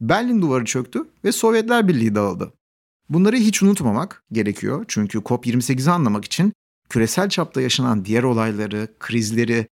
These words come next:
dünyanın gündemindeki diğer konuları da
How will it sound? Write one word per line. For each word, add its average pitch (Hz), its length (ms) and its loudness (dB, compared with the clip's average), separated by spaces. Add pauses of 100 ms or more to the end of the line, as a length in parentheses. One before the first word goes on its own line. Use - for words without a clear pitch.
(300)
dünyanın 165 580 2
gündemindeki 151 960 0
diğer 156 460 2
konuları 139 520 2
da 113 280 -2